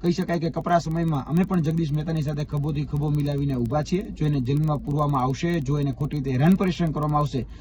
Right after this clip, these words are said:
તો ગુજરાતની અંદર જો ભવિષ્યમાં જેલભરો આંદોલન કરવું પડે, તો ગુજરાતના તમામ યુવાનો એ જગદીશભાઈ મહેતાની સાથે ખભોથી ખભો મિલાવીને ઊભા રહેશે.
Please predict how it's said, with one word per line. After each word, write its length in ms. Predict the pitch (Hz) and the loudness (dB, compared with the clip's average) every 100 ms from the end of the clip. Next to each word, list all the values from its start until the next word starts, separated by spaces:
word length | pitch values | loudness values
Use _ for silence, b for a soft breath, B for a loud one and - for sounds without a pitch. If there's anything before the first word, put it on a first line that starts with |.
| b - | b -2
તો 80 | |
ગુજરાતની 460 | 143 143 208 208 190 | 2 6 6 4 2
અંદર 240 | 175 160 | 4 4
જો 140 | 135 139 | 2 2
ભવિષ્યમાં 920 | 147 170 - 170 160 156 139 - 131 | 2 2 2 0 4 4 2 -2 2
જેલભરો 440 | 143 233 185 196 | 6 6 6 4
આંદોલન 400 | 180 180 180 175 | 4 2 2 2
કરવું 220 | 156 165 151 | 2 0 2
પડે, 280 | 170 143 b b b | 0 0 b b b
તો 60 | 147 | 0
ગુજરાતના 460 | 151 160 160 160 | 4 4 4 2
તમામ 360 | 151 151 160 151 | 0 2 2 2
યુવાનો 460 | 139 151 175 202 208 135 | 4 4 4 4 0 -4
એ 40 | |
જગદીશભાઈ 560 | 123 143 208 190 180 170 | 0 4 4 6 4 2
મહેતાની 340 | 160 - 151 | 2 0 -2
સાથે 220 | 139 139 | 0 -2
ખભોથી 360 | - 143 151 143 | -2 -2 -2 -2
ખભો 220 | 139 143 | -2 0
મિલાવીને 420 | 139 135 135 131 | 0 0 0 0
ઊભા 220 | 120 117 | 0 2
રહેશે. 340 | 151 156 185 | 2 2 0